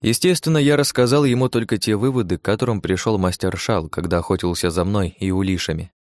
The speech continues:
Его мнение, его доказательства и исключительно его взгляд на ситуацию. Более того, я рассказал наставнику ту непростую ночь буквально по минутам,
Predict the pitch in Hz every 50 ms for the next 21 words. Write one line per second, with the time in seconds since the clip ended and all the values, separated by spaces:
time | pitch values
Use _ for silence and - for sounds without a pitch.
0 | _ _ _ - 95 110 135 123 151 151 160 165 160 151 147 143 135 127 131 120
1 | 120 - 110 107 101 120 135 135 - 120 110 - - 101 98 90 - _ _ _
2 | _ _ _ - 143 120 - - 110 98 90 - 117 110 - 107 98 95 92 90
3 | 104 95 95 90 85 85 82 - 90 87 82 - - 82 - - - - 90 82
4 | 80 76 - - - 82 85 - _ _ _ _ _ _ _ _ _ _ _ _
5 | _ - 95 101 123 135 107 90 82 80 - 85 82 80 78 82 - _ _ _
6 | _ - 98 98 98 92 - - 104 92 95 98 95 95 92 90 - - 110 107
7 | 98 98 90 - 92 - 98 90 92 85 - 90 90 - - 101 98 92 92 104
8 | 110 107 - 95 87 95 90 - 107 98 98 95 90 - 101 104 107 107 107 92
9 | 82 - 82 82 92